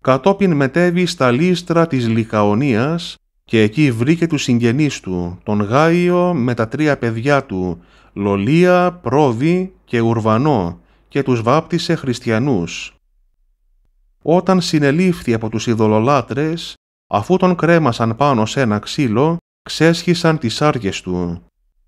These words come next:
Κατόπιν οδηγήθηκε μαζί με τον Γάιο και τα παιδιά του στον ηγεμόνα της Αγκύρας Αγρυππίνο,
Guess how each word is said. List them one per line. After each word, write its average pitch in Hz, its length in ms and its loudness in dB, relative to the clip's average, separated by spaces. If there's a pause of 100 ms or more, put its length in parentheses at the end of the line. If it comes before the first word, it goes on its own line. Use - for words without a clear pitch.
(680)
Κατόπιν 180 760 2
οδηγήθηκε 131 840 0
μαζί 117 380 2
με 156 100 2
τον 110 160 0
Γάιο 113 480 2
και 107 80 -8
τα 101 140 -4
παιδιά 110 440 0
του 175 280 -4 (320)
στον 117 220 0
ηγεμόνα 151 640 2
της 139 200 -4
Αγκύρας 143 760 0
Αγρυππίνο, 107 920 -2